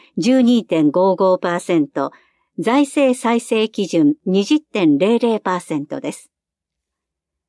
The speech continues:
指標、連結実質赤字比率。市全体でどれくらい資金が不足しているのかを把握するため、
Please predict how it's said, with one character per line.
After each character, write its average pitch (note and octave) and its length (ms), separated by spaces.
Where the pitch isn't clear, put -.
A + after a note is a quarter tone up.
指 - 200
標、 G3+ 400
連 D4 280
結 D4 360
実 A3+ 160
質 D#4 420
赤 B3+ 280
字 B3 160
比 G3 200
率。 F3 440
市 E4+ 240
全 D4+ 260
体 D4 240
で B3+ 220
ど F#3+ 200
れ D#4 120
く E4 160
ら D#4 140
い D4+ 100
資 - 140
金 C#4 240
が E3 140
不 - 80
足 A#3 300
し - 80
て A#3 120
い A3 100
る A#3 120
の G3+ 160
か D#3+ 180
を D#3 80
把 G3 240
握 G3+ 140
す F#3+ 180
る E3+ 100
た E3 160
め、 E3 220